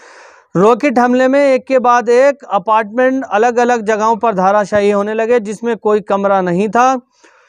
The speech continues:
एक और घर क्षतिग्रस्त हो गया। किryat शमोना इसराइल का सबसे उत्तरी शहर है, ये finger of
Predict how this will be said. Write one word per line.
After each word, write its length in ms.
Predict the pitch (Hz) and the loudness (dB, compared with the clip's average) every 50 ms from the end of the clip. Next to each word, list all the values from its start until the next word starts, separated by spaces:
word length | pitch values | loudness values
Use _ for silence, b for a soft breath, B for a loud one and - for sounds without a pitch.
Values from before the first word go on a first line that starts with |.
| b b b b b b - 185 | b b b b b b -4 -2
एक 180 | 202 214 170 240 | -2 0 2 4
और 240 | 240 262 285 285 | 4 4 4 4
घर 220 | 269 226 247 269 277 | 2 2 0 0 0
क्षतिग्रस्त 640 | - 254 247 220 269 262 214 247 254 254 247 - | 0 -2 -4 -2 -4 -4 -2 0 0 0 0 0
हो 100 | 226 226 | 0 0
गया। 320 | 208 226 226 240 262 269 269 | 0 2 2 2 2 0 0
किryat 340 | - - 240 233 247 247 | -2 -2 -2 0 0 0
शमोना 500 | 196 - 233 226 214 220 233 240 254 262 | 0 -2 -4 -2 -2 -2 -2 0 0 0
इसराइल 400 | 254 240 202 220 226 220 220 226 | 0 0 0 0 2 2 2 2
का 180 | 214 254 262 254 | 0 0 -2 -2
सबसे 380 | - - 226 202 - - 247 240 | -2 -2 -4 -6 -2 0 2 2
उत्तरी 380 | 240 220 - - 214 226 226 | 2 2 0 -4 -4 -4 -4
शहर 380 | 185 - 214 202 185 190 196 196 | -4 -2 0 2 2 2 2 4
है, 320 | 220 247 247 226 202 196 | 4 4 2 2 2 0
ये 120 | 220 226 220 | 0 -2 -2
finger 460 | - - 208 208 214 214 226 226 226 | -2 -4 -4 -2 0 0 0 2 2
of 200 | 240 262 285 | 2 2 2